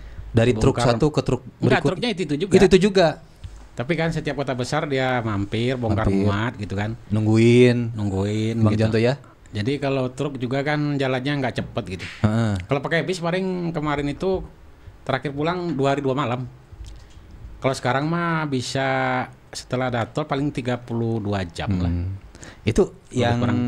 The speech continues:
Speaker 1: so-, sopir truk muka-, keheranan nggak gitu? Itu kamu ngapain ke, anak kecil gitu gini? Atau
Speaker 2: Enggak.
Speaker 1: udah biasa?
Speaker 2: Udah biasa aja.
Speaker 1: Ya, luar biasa ya. Tapi sekarang itu, sekarang kayak gitu ada nggak ya?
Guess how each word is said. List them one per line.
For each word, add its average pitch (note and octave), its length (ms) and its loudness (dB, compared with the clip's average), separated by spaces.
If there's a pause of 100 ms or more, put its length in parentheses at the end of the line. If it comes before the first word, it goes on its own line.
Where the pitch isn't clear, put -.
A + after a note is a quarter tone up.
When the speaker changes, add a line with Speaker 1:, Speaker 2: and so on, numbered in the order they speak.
(360)
Speaker 1:
so-, - 220 -6
sopir A2+ 340 0
truk B2 340 0
muka-, A#2+ 220 -4
keheranan A#2+ 480 2
nggak C#3+ 180 2
gitu? G2 220 -4 (380)
Itu - 140 2 (380)
kamu F#3 300 2
ngapain A#3+ 340 2
ke, G3 140 0
anak D3+ 220 0
kecil F#3+ 240 2
gitu D3 160 -2
gini? G2 340 -4
Atau G#2 220 0
Speaker 2:
Enggak. E3 120 2
Speaker 1:
udah D#3+ 120 4
biasa? F#3 320 2
Speaker 2:
Udah A2 160 0
biasa G2 320 -4
aja. F#2+ 180 -12 (140)
Speaker 1:
Ya, - 140 -18 (240)
luar D#2 200 0
biasa D#2+ 380 -2
ya. E2 100 -2 (220)
Tapi - 140 2
sekarang E3+ 280 -2
itu, F3 120 0
sekarang G3 300 -2
kayak D#3 280 -2
gitu D#3+ 160 -2
ada - 180 -6
nggak - 180 -8
ya? - 100 -18